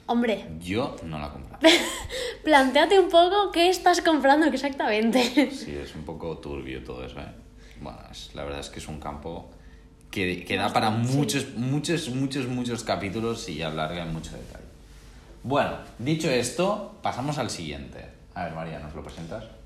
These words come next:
Speaker 1: Em, vale, la proteína mejora el rendimiento si se toma durante el entreno. Entreno, ya sea, pues, tu hora de gimnasio, mm, las carreras que hagas,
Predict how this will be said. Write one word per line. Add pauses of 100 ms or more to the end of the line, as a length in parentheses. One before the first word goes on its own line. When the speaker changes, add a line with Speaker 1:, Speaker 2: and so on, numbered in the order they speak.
(220)
Speaker 1:
Em, (1600)
vale,
la
proteína
mejora
el
rendimiento
si
se
toma
durante
el
entreno. (440)
Entreno,
ya
sea,
pues,
tu
hora
de
gimnasio, (380)
mm,
las
carreras
que
hagas,